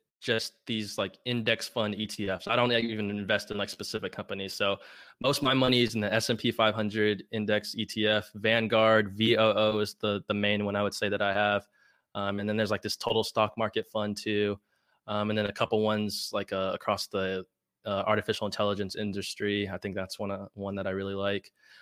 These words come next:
But my main thing is diversify. Don't put your, all your eggs in one basket at all. Diversify. When you buy a piece, a total stock market fund or S and P five hundred, you're instantly diversified across five hundred to a thousand,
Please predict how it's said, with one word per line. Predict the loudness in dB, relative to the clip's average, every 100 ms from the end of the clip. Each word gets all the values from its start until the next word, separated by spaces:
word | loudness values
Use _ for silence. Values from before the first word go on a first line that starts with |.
| 2
But | 4
my | 6 4
main | 6 6
thing | 8 6
is | 6
diversify. | 4 4 -2 2 2 4
Don't | 2 0 -2 _ _ -4
put | -4 0
your, | 0 2
all | 4
your | 4 4
eggs | 2 0
in |
one | -2 2
basket | 2 2 0
at | 2
all. | 4 4
Diversify. | 2 2 2 2 2 4 4 2 -2 -20 -14
When | -4 -2
you |
buy | 4 4 4
a |
piece, | 2 -2 -2 -4 -6
a | -4
total | 0 0
stock | 2 0 2
market | 0 0 -2
fund | -2 0
or | 2
S | 2 0
and | -2
P | -4
five | 0 0
hundred, | 2 -2 -2
you're | 0 0
instantly | -2 -2 -2 2
diversified | 2 2 0 2 4 4
across | 2 -2 -2 -2 -4 -12 _ _
five | 2 4 4
hundred | 0 2 0
to | 0 -4
a |
thousand, | 2 4 4 2